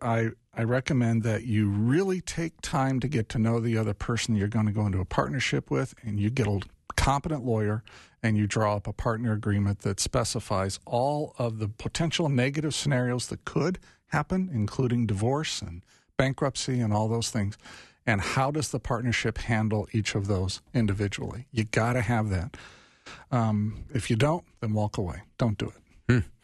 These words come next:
Speaker 2: So what about you're already in a bad partnership and you're a little panicked? What do you do?
Speaker 1: Oh, free yourself like a z-, gazelle with
Speaker 2: Okay.
Speaker 1: the lion, right?
Speaker 2: Yeah, yeah.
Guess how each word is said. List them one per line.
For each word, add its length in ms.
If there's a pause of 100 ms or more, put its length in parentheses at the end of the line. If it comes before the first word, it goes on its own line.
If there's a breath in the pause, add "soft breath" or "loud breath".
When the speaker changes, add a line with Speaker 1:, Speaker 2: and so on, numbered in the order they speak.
(400 loud breath)
Speaker 2:
So 200
what 220
about 340
you're 260
already 300 (120)
in 120
a 40
bad 340
partnership 580 (140)
and 140
you're 100
a 60
little 180
panicked? 440
What 120
do 60
you 100
do? 160 (180)
Speaker 1:
Oh, 220
free 300
yourself 420
like 220
a 60
z-, 200
gazelle 480
with 140
Speaker 2:
Okay. 160
Speaker 1:
the 40
lion, 300
right? 260 (140)
Speaker 2:
Yeah, 80
yeah. 200